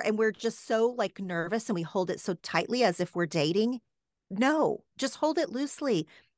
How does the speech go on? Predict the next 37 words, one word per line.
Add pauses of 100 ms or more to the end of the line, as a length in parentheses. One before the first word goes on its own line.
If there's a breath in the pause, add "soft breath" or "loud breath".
(140)
If
they
aren't
able
to (380)
reciprocate
your
invitation
or
they
don't
text
you
back
immediately,
they're
just
busy.
It's
probably
not
personal. (580 loud breath)
If
we
hold
it
all
a
lot (320)
more
loosely (160)
when
we're
looking
for
new
friends,